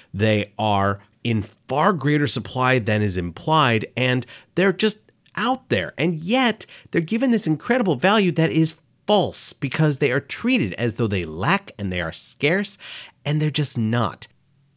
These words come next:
They are not the only product, and more than that, what's even more frustrating than something like a physical item like a diamond are emotions and feelings that we are believing are lacking or scarce or insufficient.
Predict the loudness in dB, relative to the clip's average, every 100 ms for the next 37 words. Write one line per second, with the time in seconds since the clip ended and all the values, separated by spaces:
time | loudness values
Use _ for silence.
0 | _ 2 4 4 2 2 2 2 2 0
1 | -2 0 -2 -6 -2 0 2 -2 -4 0
2 | 2 4 4 2 2 0 0 2 0 -4
3 | -20 -6 -2 2 4 4 2 -2 -4 -2
4 | 0 0 -2 -2 -6 -4 -2 -2 -2 -2
5 | 0 0 -2 -4 -2 -2 -2 -2 0 0
6 | 0 -2 -4 -2 0 2 0 -2 -8 -20
7 | -20 -4 2 6 4 2 _ _ -4 0
8 | 2 4 4 2 -2 -2 -6 -14 -6 -2
9 | 0 0 -4 _ _ _ -2 0 2 0
10 | -6 -14 -12 -2 0 0 -4 -2 2 2
11 | 0 _ _ -4 -2 0 0 0 -2 -2
12 | 0 0 0 0 2 2 0 -6 -8 -8
13 | -2 0 0 -2 -8 -10 -8 -2 0 2
14 | -2 -6 -4 -4 -4 -12